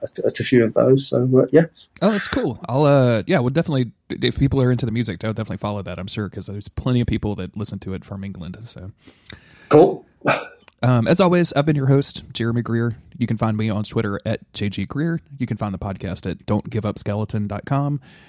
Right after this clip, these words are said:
Speaker 2: Um, it, by the time this comes out, Sekiro would have been out, so I am going to cautiously,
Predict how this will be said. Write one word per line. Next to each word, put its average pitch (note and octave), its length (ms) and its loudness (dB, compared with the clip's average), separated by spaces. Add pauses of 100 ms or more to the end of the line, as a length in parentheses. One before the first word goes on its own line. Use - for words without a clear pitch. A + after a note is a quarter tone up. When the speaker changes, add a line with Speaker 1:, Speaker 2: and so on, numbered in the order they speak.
(300)
Speaker 2:
Um, F#2+ 560 -8 (500)
it, A#2 160 -8
by C3 120 4
the B2 100 0
time D3+ 220 0
this D#3+ 120 0
comes D#3+ 220 0
out, D#3+ 180 -4
Sekiro C#3 420 -2
would C3+ 120 2
have A#2+ 120 -2
been D3+ 140 -4
out, E3 340 -4
so A2+ 340 0
I G#2+ 180 -2
am A2+ 400 0 (440)
going B2 220 2
to A#2+ 160 2
cautiously, C#3+ 800 0